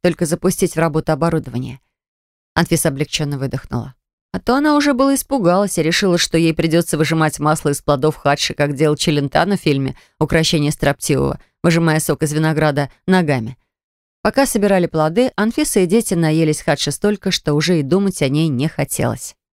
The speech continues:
Вилар смеялся над ними и говорил, что ничего,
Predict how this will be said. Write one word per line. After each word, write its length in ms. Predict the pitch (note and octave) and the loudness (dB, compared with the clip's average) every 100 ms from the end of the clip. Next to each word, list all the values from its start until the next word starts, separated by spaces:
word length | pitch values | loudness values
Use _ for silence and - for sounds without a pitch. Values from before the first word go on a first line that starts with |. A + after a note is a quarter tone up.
| - | 0
Вилар 320 | F#3+ F#3+ F3 | 2 2 0
смеялся 560 | - E3+ E3+ G3+ G#3+ F3+ | -2 -2 2 0 0 0
над 220 | E3 C#3+ | 0 0
ними 240 | D#3+ D3+ | -2 -2
и 60 | D#3 | -2
говорил, 400 | E3 F3 F3 F3 | 0 0 2 0
что 200 | - F#3+ | -2 -2
ничего, 560 | A3+ - D3 D#3 E3 | -2 -2 0 2 0